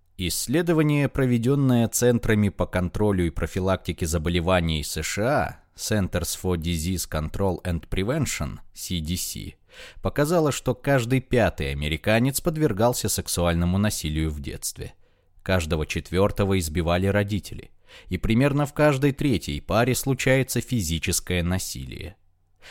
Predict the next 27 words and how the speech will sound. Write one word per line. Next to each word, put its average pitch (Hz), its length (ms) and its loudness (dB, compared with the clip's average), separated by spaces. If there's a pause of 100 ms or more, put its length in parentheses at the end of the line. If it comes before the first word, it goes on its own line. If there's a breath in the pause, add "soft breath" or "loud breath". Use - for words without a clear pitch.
(140 loud breath)
У 95 120 -2
четверти 135 580 0
из 78 200 0
нас 113 320 2
в 80 80 -8
детстве 104 500 0
были 107 280 2
близкие 98 560 0
родственники-алкоголики, 87 1700 -2 (320 loud breath)
и 82 140 -2
каждый 135 460 2
восьмой 143 500 2
становился 98 640 0
свидетелем 95 760 0
того, 82 460 0
как 151 340 -2
били 85 360 0
его 92 500 0
маму. 69 420 -6 (1900)
Будучи 135 600 0
людьми, 101 680 2
мы 107 260 4
принадлежим 101 800 0
к - 80 -14
чрезвычайно 123 920 0
выносливому 110 840 0
виду. 58 420 -10